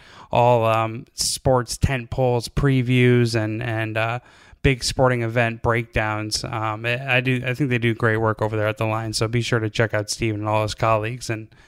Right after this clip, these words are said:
big thanks to you for making your Bet Slippin' Podcast debut.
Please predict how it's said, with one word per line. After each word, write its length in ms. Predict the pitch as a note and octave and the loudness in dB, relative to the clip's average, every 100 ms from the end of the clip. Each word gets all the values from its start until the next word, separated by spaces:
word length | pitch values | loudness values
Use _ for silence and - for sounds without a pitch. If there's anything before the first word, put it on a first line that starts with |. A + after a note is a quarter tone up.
| _ | _
big 160 | D#3+ C3+ | 0 2
thanks 260 | D3 C#3 - | 2 0 -2
to 80 | |
you 80 | C#3 | -4
for 340 | C3 A#2+ A2 A#2 | -2 -2 -4 -4
making 320 | B2+ B2 A#2+ | -4 -4 -4
your 220 | A2+ A2 | -4 -4
Bet 300 | G#2+ A#2+ A2+ | -2 -2 0
Slippin' 300 | - B2 A#2 | 0 -2 -2
Podcast 600 | G#2+ A#2+ A2 - A2 G#2 | 0 2 2 0 -2 0
debut. 440 | - A2+ A2+ B2+ | -2 -2 0 0